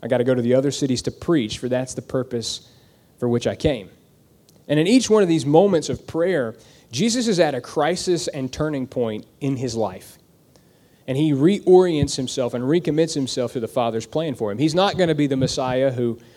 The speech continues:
rides into Jerusalem and kicks out the Romans. He's gonna be the one who suffers to save his people. And so we get this strange dichotomy.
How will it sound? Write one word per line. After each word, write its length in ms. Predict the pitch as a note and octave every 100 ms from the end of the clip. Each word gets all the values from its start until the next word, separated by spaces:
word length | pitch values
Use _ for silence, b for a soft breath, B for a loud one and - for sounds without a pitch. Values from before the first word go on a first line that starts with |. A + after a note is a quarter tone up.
| B
rides 300 | C#3 C3+ C3
into 160 | C3+ C3
Jerusalem 580 | A#2+ B2 B2 - C3 A#2+
and 80 |
kicks 220 | A2 B2+ C3
out 140 | A#2
the 80 | A2+
Romans. 400 | A2 G#2 G#2+ A#2+
He's 120 | B2+
gonna 160 | C3 A#2+
be 120 | A#2+
the 100 | A2
one 240 | A2 A2+
who 140 | A2 G#2+
suffers 500 | - C3 A#2+ G#2+ -
to 100 | A2
save 260 | B2 A2+
his 120 | G#2 -
people. 400 | A#2+ A#2 A2 - _ _ _ _ _ _ _ _ _ _ b b b b b b b
And 120 | E3
so 100 | F#3
we 140 | A3+ A3
get 180 | A#3+ G3
this 180 | G3+
strange 420 | G3+ G3 F#3 F#3 E3
dichotomy. 680 | E3+ F3+ F#3 D3+ G#2+ F2+